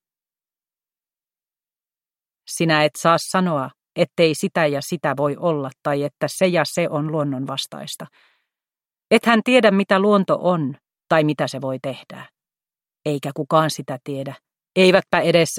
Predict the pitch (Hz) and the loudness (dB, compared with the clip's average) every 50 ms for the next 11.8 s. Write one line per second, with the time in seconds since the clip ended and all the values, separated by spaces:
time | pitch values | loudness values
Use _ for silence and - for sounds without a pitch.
0 | - - - - 180 175 170 160 156 180 180 151 165 165 151 - 170 165 170 175 | -12 -12 0 4 6 6 6 6 6 6 4 6 2 2 2 2 0 2 2 2
1 | - - - 165 156 147 - - 160 151 151 135 165 151 151 151 151 143 - _ | 0 0 -2 -4 -4 -4 -4 -2 -2 -2 0 0 2 2 4 2 2 -2 -6 _
2 | - 180 165 180 170 - - 175 156 160 170 - 180 180 175 160 147 135 139 143 | -2 0 0 0 -2 -2 0 0 0 0 0 2 2 2 2 2 0 -2 -4 -6
3 | - - _ _ _ _ _ _ _ - 175 175 - - 196 180 - 175 - - | -8 -10 _ _ _ _ _ _ _ 0 0 0 2 2 2 4 4 0 0 -2
4 | - 175 175 165 - - 196 170 143 - 151 143 135 - - - - _ _ _ | -2 0 0 0 2 2 0 0 0 -2 -6 -6 -6 -8 -12 -18 -20 _ _ _
5 | _ _ _ _ 196 190 185 - - 214 190 208 196 - - 214 208 196 170 220 | _ _ _ _ 2 2 2 4 2 2 2 2 -2 0 -2 -2 -2 0 0 0
6 | - - - - - 139 147 143 - 190 190 180 214 208 208 190 - 220 190 147 | -2 -2 -6 -6 -4 -4 -4 -2 0 0 0 0 2 2 2 4 6 4 4 4
7 | 135 131 131 143 143 - _ _ _ _ _ _ _ _ _ - 165 156 - - | 2 -2 -6 -8 -8 -10 _ _ _ _ _ _ _ _ _ -2 -2 -2 0 -2
8 | 160 139 151 135 - - 143 135 131 - - - 147 151 151 143 156 156 156 156 | -4 -4 -4 -6 -6 -8 -8 -8 -8 -8 -2 2 2 2 2 2 -2 -4 -4 -4
9 | 156 - - 165 165 147 170 175 180 175 151 185 202 180 156 139 139 139 - _ | -6 -4 -2 -2 -2 0 -2 -2 -4 -4 2 2 2 4 2 0 -4 -8 -14 _
10 | _ _ _ _ _ _ _ _ _ _ _ _ 196 196 196 214 247 - - - | _ _ _ _ _ _ _ _ _ _ _ _ 2 2 4 4 2 0 0 -2
11 | 190 175 170 170 170 185 170 151 - - - 170 156 143 127 | 0 0 0 0 0 0 -2 -2 -4 -2 -2 -2 -2 -2 -6